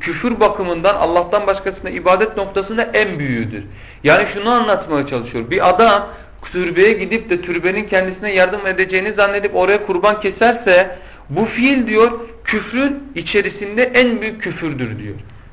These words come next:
Niye? Çünkü hem Allah'tan başkasının adına kesme meselesi var, hem de Allah'tan başkasından yardım dileme meselesi var. İkisi birleşmiş. Sonra da diyor ki İbn Teymiye,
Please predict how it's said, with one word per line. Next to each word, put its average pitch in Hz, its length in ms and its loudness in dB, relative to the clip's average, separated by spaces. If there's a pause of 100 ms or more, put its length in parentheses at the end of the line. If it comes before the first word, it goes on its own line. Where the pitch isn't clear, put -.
Niye? 247 300 2 (420)
Çünkü 220 380 -4 (300)
hem 233 340 4
Allah'tan 202 540 4
başkasının 233 440 -2
adına 233 340 2
kesme 233 320 -2
meselesi 233 540 0
var, 262 140 6 (300)
hem 220 240 2
de 196 60 4
Allah'tan 196 480 2
başkasından 196 420 -4
yardım 170 460 0
dileme 131 280 -2
meselesi 117 460 -6
var. 117 140 -2
İkisi 165 380 -10
birleşmiş. 113 540 -4 (340)
Sonra 220 360 2
da 240 120 4
diyor 269 180 2
ki 196 80 -10
İbn 175 360 -4
Teymiye, 202 480 0